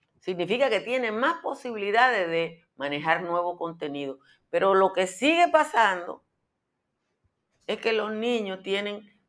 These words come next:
cuatro horas de clase. Cuatro horas de clase. Y todavía no hay contenido para el resto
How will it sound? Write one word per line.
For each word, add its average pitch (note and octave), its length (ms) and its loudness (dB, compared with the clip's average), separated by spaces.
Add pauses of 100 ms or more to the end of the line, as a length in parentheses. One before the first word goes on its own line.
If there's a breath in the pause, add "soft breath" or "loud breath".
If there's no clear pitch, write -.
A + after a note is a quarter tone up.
cuatro G3+ 760 8
horas G#3+ 380 2
de G#3+ 120 -4
clase. - 520 -4 (2500)
Cuatro F3 540 4
horas F3 260 -2
de E3+ 160 -14
clase. D#3+ 460 -16 (600)
Y D3 120 -14
todavía D3+ 540 0
no D#3 200 -2
hay - 80 -4
contenido C#3+ 760 -10 (300 soft breath)
para C#3+ 240 0
el B2 60 -2
resto C#3 760 -4